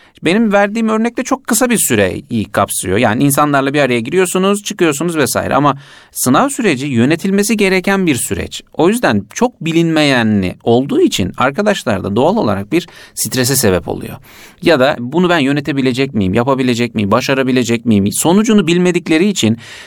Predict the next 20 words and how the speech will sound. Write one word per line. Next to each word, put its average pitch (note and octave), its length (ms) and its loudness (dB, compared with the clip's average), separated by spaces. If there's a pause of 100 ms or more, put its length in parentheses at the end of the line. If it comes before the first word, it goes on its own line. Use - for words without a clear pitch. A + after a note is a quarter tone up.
(100)
ve D#3+ 80 2
sonucunu D#3+ 520 0
bilmekte D#3+ 400 0
zorlandıkları C#3+ 840 2
bir F3 300 0
programa C#3+ 460 2
hazırlanıyorlar F2+ 600 -2
aslında. - 380 -6 (300)
E - 60 -4
tabii A3 200 2
bunu G3+ 140 2
haftalık E3+ 460 -2
denemelerle D#3+ 560 0
çözmeye D#3+ 420 -2
çalışıyorlar. D#3+ 640 0
Bir - 40 -4
şekilde A#2+ 380 2
atlatmaya B2+ 560 0
çalışıyorlar C#3 560 0
ama B2+ 220 2